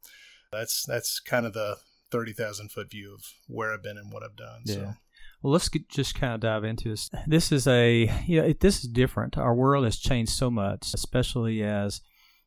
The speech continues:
Speaker 2: we become more technically savvy. Everything functions on some computers or cell phones, or, uh, you know, just it's,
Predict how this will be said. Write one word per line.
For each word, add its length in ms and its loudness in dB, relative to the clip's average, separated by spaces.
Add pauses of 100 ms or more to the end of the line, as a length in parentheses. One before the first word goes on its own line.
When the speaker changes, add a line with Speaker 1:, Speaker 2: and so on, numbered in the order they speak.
(120)
Speaker 2:
we 100 6
become 800 0
more 760 2
technically 1400 -2
savvy. 880 4
Everything 640 0
functions 480 -4
on 640 -4
some 400 -4
computers 720 0
or 440 -6 (360)
cell 300 4
phones, 640 0
or, 600 -2 (120)
uh, 160 -8
you 160 -4
know, 200 0
just 240 -4
it's, 300 -2